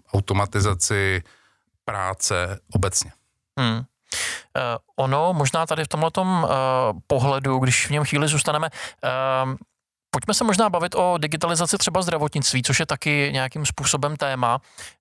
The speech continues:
Speaker 2: Co vidíte třeba jako nějaký hlavní překážky tady tohodle, tady tohodle procesu?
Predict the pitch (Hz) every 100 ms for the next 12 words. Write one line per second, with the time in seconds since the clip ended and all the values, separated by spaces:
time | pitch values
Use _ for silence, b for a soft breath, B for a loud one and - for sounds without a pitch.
0 | - 165 240 - 320 - 180 151 156 143
1 | - 135 131 147 - - 123 120 127 127
2 | 123 127 120 127 123 120 113 - - 120
3 | - 120 120 117 113 - 113 107